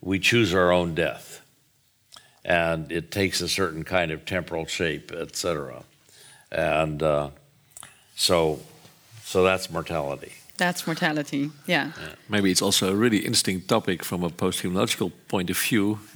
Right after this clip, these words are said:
Speaker 3: but maybe you wanted to ask something
Speaker 2: No,
Speaker 3: more,
Speaker 2: no.
Speaker 3: don't, yeah?
Speaker 2: Mm.
Speaker 3: Because, uh, um,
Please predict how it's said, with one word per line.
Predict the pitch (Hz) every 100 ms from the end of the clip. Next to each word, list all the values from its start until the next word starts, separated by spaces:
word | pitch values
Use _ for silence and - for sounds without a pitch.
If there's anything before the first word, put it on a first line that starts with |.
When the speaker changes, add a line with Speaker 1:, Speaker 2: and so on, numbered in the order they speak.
| -
Speaker 3:
but | - - 156 -
maybe | 104 92
you | 90
wanted | 90 92 -
to | -
ask | 92 -
something | 107 - 104
Speaker 2:
No, | 311
Speaker 3:
more, | 277
Speaker 2:
no. | 233
Speaker 3:
don't, | -
yeah? | 117 139
Speaker 2:
Mm. | - - 180 -
Speaker 3:
Because, | 113 123 110 107
uh, | 110 101 - - - - - - - - _ _ _ _ _
um, | 120 113 110